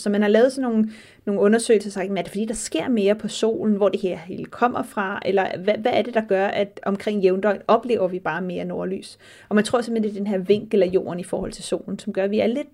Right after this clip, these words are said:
lidt svagere stillet i forhold til solen, og derfor også, øh, ser noget mere nordlys.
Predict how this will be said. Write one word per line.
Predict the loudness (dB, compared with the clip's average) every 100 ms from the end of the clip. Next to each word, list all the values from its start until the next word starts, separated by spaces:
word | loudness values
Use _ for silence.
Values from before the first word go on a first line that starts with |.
| -8
lidt | -8 -6
svagere | -2 2 2 2 -2
stillet | -4 -6 -2 -4 -4 _ _ _ -6
i | -2
forhold | 2 0
til | 0
solen, | -4 -4 -6
og | -6
derfor | -6 -6 -8
også, | -10 -10 -10 -8
øh, | -8
ser | -8 -8
noget | -6
mere | -8 -8
nordlys. | -8 -10 -14 -20